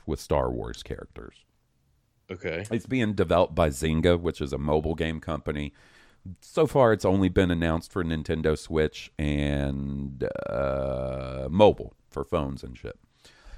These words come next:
Speaker 1: Uh, was supposed to come out, I wanna say, towards the end of last year, got delayed. Um, they were showing it off at Celebration this year, and I talked to a couple of people.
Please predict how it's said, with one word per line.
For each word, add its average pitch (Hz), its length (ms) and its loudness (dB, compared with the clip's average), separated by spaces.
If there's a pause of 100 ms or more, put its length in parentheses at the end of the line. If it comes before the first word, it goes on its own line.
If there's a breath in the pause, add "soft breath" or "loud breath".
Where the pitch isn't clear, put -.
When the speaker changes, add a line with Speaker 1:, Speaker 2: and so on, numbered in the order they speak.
(140 soft breath)
Speaker 1:
Uh, 82 220 -4
was 92 140 -4
supposed - 360 0
to 165 60 2
come 135 300 2
out, 127 280 2
I 101 140 -2
wanna 85 560 -2
say, 98 340 2
towards 92 360 -2
the 76 100 -2
end 85 220 0
of 82 80 0
last 78 360 0
year, 76 280 -4 (100)
got 80 300 2
delayed. 65 520 0 (680 soft breath)
Um, 71 340 -6 (120)
they 107 80 4
were 104 100 2
showing 170 320 4
it 131 140 2
off 98 260 4
at 90 160 4
Celebration 80 800 2
this 67 240 -4
year, 73 420 0
and 95 460 0
I 135 120 2
talked 117 340 0
to 90 140 0
a 71 60 -2
couple 67 320 -6
of 65 80 -4 (260)
people. 69 400 -2